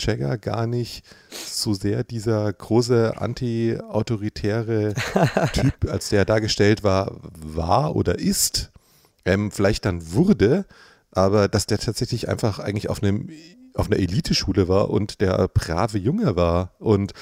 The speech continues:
Speaker 1: dem einfach gesagt wurde, "Ja, mach das, weil wir müssen eine Gegenbewegung zu den Beatles." Und der das am Anfang auch einfach sehr komisch fand und quasi einfach wirklich nur so einen Charakter gespielt hat.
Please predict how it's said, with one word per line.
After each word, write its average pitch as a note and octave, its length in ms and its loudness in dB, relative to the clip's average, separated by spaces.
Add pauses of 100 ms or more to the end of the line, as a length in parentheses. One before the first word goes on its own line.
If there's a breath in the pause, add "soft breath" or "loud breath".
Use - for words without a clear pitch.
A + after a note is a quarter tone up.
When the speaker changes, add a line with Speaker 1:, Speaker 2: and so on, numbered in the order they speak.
(200 loud breath)
Speaker 1:
dem A2 140 4
einfach G#2 240 -2
gesagt G2 400 -4
wurde, G#2 220 4
"Ja, F2 220 4
mach A#2+ 240 0
das, C3 240 0
weil G#2 140 0
wir G2+ 100 2
müssen A2+ 240 -4
eine G#2 100 -4
Gegenbewegung G#2 520 -2
zu - 100 -8
den F#2 100 -4
Beatles." - 440 -2
Und G2+ 260 0
der G2+ 100 0
das G2 100 -4
am G#2+ 80 -2
Anfang G#2+ 260 -2
auch F#2+ 120 -2
einfach G#2 280 -4
sehr F2 200 -2
komisch D#3+ 420 2
fand G2 300 -2
und G2+ 300 -4
quasi G2 240 -4
einfach G2+ 220 -2
wirklich - 200 -14
nur A2+ 100 4
so A2+ 100 -2
einen F#2+ 80 -2
Charakter - 380 -6
gespielt F#2 460 -4
hat. F2 180 -6